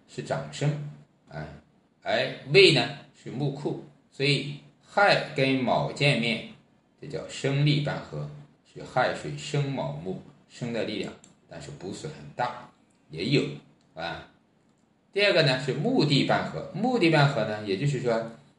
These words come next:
中间的跟后面的这个结合在一起了啊。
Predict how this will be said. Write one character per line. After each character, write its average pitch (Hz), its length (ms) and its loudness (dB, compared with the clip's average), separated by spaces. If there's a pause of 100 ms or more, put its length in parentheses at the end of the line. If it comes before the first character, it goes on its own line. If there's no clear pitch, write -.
(100)
中 220 220 -2
间 214 240 4
的 151 200 0
跟 135 120 0
后 233 240 2
面 127 220 2
的 - 60 -6 (520)
这 - 60 -16
个 78 160 -10
结 92 220 -2
合 92 80 -4
在 85 80 -4
一 76 160 -6
起 - 200 -8
了 73 80 -10 (640)
啊。 - 320 -12